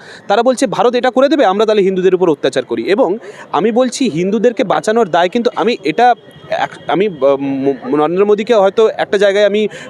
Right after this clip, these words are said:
সমালোচনা করলাম, তবে এটাও একটা দিক ভাবার যে ভারতবর্ষ শুধু হিন্দুদেরকে প্রতিনিধিত্ব করে না। প্যালেস্তাইনে যখন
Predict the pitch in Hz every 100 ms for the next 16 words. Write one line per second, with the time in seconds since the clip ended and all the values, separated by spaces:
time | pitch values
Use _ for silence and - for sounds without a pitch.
0 | - - 180 196 220 214 214 180 131 151
1 | 185 175 151 233 247 247 269 190 233 180
2 | 139 170 170 127 - - - - 165 139
3 | 143 202 208 247 - 254 254 226 156 190
4 | 226 247 247 254 220 226 226 220 240 202
5 | 170 170 110 101 160 165 208 - 247 277
6 | 180 180 - - - - 139 156 208